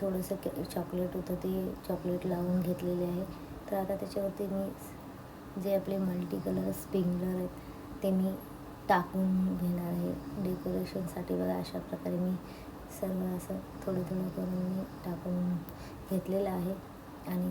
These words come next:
खूप मस्त केक झालेला आणि मुलांनाही खूप आवडला. आणि तुम्हीही तुमच्या मुलांना असा घरच्या घरी मस्त केक बनवून द्या आणि एकदा रेसिपी नक्की ट्राय करा.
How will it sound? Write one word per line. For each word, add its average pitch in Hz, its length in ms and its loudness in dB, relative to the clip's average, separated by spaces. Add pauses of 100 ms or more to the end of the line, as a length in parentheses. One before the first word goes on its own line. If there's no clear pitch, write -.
खूप 180 200 -2
मस्त 190 340 0
केक 214 240 2
झालेला 185 520 2 (560)
आणि 190 180 2
मुलांनाही 180 540 4
खूप - 340 -2
आवडला. 95 360 2 (840)
आणि 185 160 4
तुम्हीही 214 400 6
तुमच्या 185 280 2
मुलांना 175 300 0
असा 175 220 -2
घरच्या 175 320 0
घरी 175 320 0 (320)
मस्त 185 320 0
केक 185 260 2 (260)
बनवून 180 400 4
द्या 185 120 2 (1120)
आणि 185 200 2
एकदा 180 200 2
रेसिपी 180 520 0
नक्की 185 340 0
ट्राय 185 260 0
करा. 185 240 -2